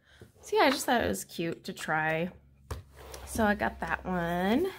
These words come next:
And then, um, I have Debbie Macomber's Very Merry Christmas coloring book. Um,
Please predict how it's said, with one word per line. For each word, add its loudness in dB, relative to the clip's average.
And 0
then, 2
um, 6
I 2
have 2
Debbie 0
Macomber's 0
Very 2
Merry 2
Christmas -6
coloring 0
book. -2
Um, 0